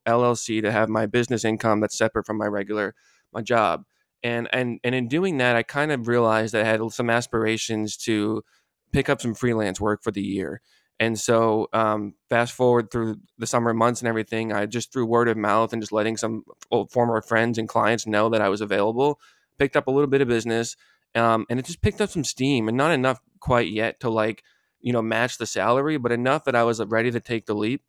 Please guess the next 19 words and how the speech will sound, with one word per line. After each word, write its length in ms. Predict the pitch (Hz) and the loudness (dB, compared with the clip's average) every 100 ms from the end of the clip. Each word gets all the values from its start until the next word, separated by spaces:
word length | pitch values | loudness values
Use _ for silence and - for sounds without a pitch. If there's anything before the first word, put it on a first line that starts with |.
| _ _ _ | _ _ _
And 200 | 120 113 | -4 -2
so 380 | - 113 110 110 | 2 2 2 0
just 280 | 135 139 | -4 -6
about 300 | 143 139 120 | 0 2 2
six 340 | - - 139 - | -2 -6 -6 -4
weeks 240 | 131 - | -4 -4
ago, 180 | 117 113 | 0 2
I 100 | 107 | 2
quit 220 | - 117 | 0 -2
my 140 | 120 110 | 0 -2
job 540 | 104 104 107 101 107 _ _ _ - | 0 2 2 2 -2 _ _ _ -10
to 200 | - 113 | -4 -4
pursue 380 | - 117 - 123 | -2 -2 0 0
this 220 | 117 110 | 0 0
full 180 | - 113 | 0 0
time, 380 | - 107 104 107 | 2 2 2 0
both 260 | 113 110 | 0 0
focusing 480 | - 113 117 117 104 | 0 -2 -4 -6 -4
on 380 | 90 110 107 | -2 -2 -2